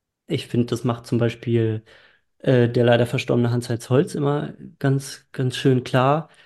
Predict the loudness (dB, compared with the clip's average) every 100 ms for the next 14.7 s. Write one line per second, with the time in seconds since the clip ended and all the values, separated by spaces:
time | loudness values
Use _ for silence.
0 | _ _ -12 2 4 4 4 6 8 6
1 | 4 0 -2 2 4 4 0 -4 -14 _
2 | -4 0 0 -2 -10 -10 -8 -2 0 2
3 | 4 4 4 2 2 4 2 2 0 2
4 | 2 2 -2 -8 _ _ -2 0 2 2
5 | 2 2 2 2 2 0 -2 -4 -2 0
6 | 2 0 -4 _ -20 -10 -8 -2 -2 0
7 | 0 2 0 0 -2 0 2 2 2 -2
8 | -4 -8 -6 -2 -2 0 0 2 0 -2
9 | _ _ _ _ _ -2 2 4 2 2
10 | 0 0 -2 -4 _ -20 -20 -4 2 2
11 | 4 4 4 2 -2 -2 -2 -2 0 0
12 | 0 -4 _ _ -4 -2 0 -2 -4 -8
13 | -2 -2 0 0 -2 0 -4 0 0 0
14 | -2 0 2 2 0 -2 -6